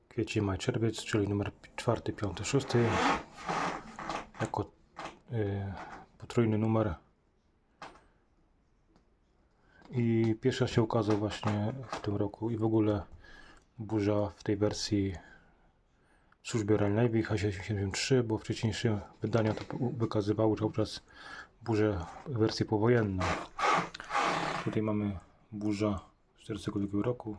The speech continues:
fajne malowanie, dane techniczne i krótki,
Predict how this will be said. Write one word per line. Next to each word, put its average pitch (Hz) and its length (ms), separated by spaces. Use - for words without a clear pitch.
fajne 107 220
malowanie, 101 580
dane 104 280
techniczne 113 760
i 156 200
krótki, 123 440